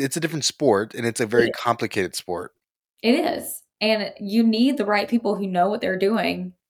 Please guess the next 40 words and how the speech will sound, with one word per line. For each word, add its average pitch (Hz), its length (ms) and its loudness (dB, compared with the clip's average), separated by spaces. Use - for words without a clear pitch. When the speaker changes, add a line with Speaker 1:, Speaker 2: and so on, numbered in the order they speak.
Speaker 2:
to 240 140 2
be 233 120 4
able 220 140 4
to 196 60 0
get 196 260 0
you 277 80 0
in 311 80 -2
these 247 200 2
suits, - 460 -6
to 214 120 -4
wrap 190 340 0
your 339 120 0
knees 214 280 0
the 190 100 0
right - 240 -2
way, 180 400 -6
and 220 320 2
to 208 600 -2
train 302 460 0
you 226 160 6
to 214 120 -4
the 202 100 -2
point, 196 460 -4
'cause, 233 160 -4
like, 208 180 -2
even 311 260 -4
trying 311 200 -2
to 254 80 4
hit 226 320 -2
depth - 400 -2
in 302 120 -8
one 320 140 -4
of 320 40 -6
those 330 220 -6
suits, 381 480 -4
yikes. - 540 -4
<laughs> 262 800 -8
Like, 254 180 2
it 262 80 4
was, 254 200 2